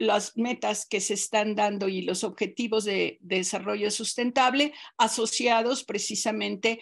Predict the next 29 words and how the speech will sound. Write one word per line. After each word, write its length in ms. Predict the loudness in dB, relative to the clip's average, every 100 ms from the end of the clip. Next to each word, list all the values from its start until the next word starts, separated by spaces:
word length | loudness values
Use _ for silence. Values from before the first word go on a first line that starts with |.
| -10
al 200 | -4 2
agua 420 | 4 6 6 4 4
y 80 | -2
al 120 | -2
cambio 360 | -4 -2 -4
climático. 720 | -4 -2 0 -2 -6 -20 -20 _ _ _ -20 -18 -16 2
Por 140 | 6
otro 240 | 6 8 8
lado, 300 | 8 6 6
también 340 | 6 8 8
hay 120 | 8
nuevas 380 | 6 4 0 0
situaciones 720 | -2 -4 -4 -2 -2 2 2
que 120 | 2 -2
salen 440 | 0 0 0 -2
de 120 | 0
la, 300 | 2 2 0 -2
lo, 240 | -4 -4
la 260 | -4 -2 0
ahora 420 | 0 0 2 2
inteligencia 720 | 0 -4 -6 -6 -2 -2 0 -2
artificial 920 | 0 -2 0 2 2 4 6 6 4
o 140 | 0 -2
nuevas 440 | -2 0 0 2
formas 520 | 2 2 2 0 -2
de 120 | -4
ver 300 | -2 -4 -6 -10 -14
estas 340 | -6 -4 -2 -2
situaciones, 840 | -4 -2 0 0 0 2 2 0